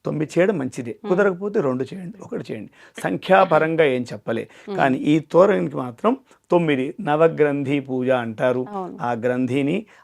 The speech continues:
Speaker 1: అర్చన చేసి, ఆ తొమ్మిది అర్చ-, నామముల చేత అర్చన చేసి, అది బ్రాహ్మణ చేత కానీ, భర్త చేత కానీ,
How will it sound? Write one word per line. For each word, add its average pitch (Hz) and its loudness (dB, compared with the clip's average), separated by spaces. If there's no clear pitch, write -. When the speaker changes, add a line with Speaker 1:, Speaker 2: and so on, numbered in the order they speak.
Speaker 1:
అర్చన 123 -2
చేసి, 127 -2
ఆ 123 2
తొమ్మిది 160 2
అర్చ-, 131 -4
నామముల 156 4
చేత 143 2
అర్చన 139 -2
చేసి, 131 0
అది 135 -2
బ్రాహ్మణ 135 2
చేత 123 2
కానీ, 120 -4
భర్త 123 -6
చేత 131 -2
కానీ, 117 -10